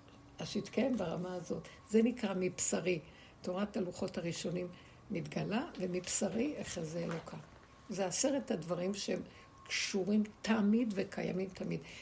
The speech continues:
תראו כמה התרחבנו עליהם, כמה התרחבנו, כמה ספרים, כמה דיבורים. מה יעשו בגלות? חייבים להתרחב, עץ הדת, ולברר. אבל לקראת הסוף, מרוב ביאורים,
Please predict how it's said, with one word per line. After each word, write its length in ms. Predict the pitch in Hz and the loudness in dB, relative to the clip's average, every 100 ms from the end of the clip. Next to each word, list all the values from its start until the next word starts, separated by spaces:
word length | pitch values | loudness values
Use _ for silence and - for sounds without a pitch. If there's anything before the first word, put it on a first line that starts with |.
| - | -14
תראו 260 | - 160 180 | -8 -8 -6
כמה 200 | 220 208 | -2 0
התרחבנו 840 | 214 - - - - - 196 202 180 | 0 -2 -4 -4 -2 -2 2 0 0
עליהם, 380 | 160 175 175 170 - | -2 -2 -4 -8 -12
כמה 340 | - 240 262 254 | -4 -4 2 2
התרחבנו, 1080 | 208 - - 226 - 202 190 208 220 185 190 196 - - - - - | 2 -2 -8 -8 -6 -8 -4 -4 -4 -4 -6 -10 -14 -18 -20 -20 -8
כמה 260 | 226 190 185 | -4 -2 -2
ספרים, 460 | - - 156 160 156 | -4 -4 -4 -2 -4
כמה 240 | - 190 175 | -4 -2 -2
דיבורים. 360 | 151 - 165 - - - | -6 -8 -10 -10 -18 -4
מה 160 | 220 208 | 2 6
יעשו 340 | 214 208 - | 6 6 2
בגלות? 500 | 175 185 185 160 165 165 - - - - | 0 2 2 0 -4 -8 -16 -20 -16 -4
חייבים 360 | 165 156 180 | -2 0 0
להתרחב, 580 | 196 214 220 214 - 302 170 - - - - | 0 0 2 0 0 -2 -2 -10 -12 -14 -8
עץ 240 | 214 165 - | -4 -2 -2
הדת, 280 | 208 196 170 - - - - - | -2 -4 -6 -12 -20 -20 -20 -6
ולברר. 640 | 165 170 170 165 175 285 233 165 - - - - | 0 2 2 2 2 0 0 -4 -14 -20 -20 -8
אבל 340 | 185 139 156 170 254 | -6 -4 -2 -4 -6
לקראת 360 | - - 202 | -4 -2 0
הסוף, 380 | 233 - 240 - | -2 0 0 0
מרוב 380 | 170 160 196 185 | -2 0 0 2
ביאורים, 540 | 190 202 220 294 262 | 4 4 2 -2 -2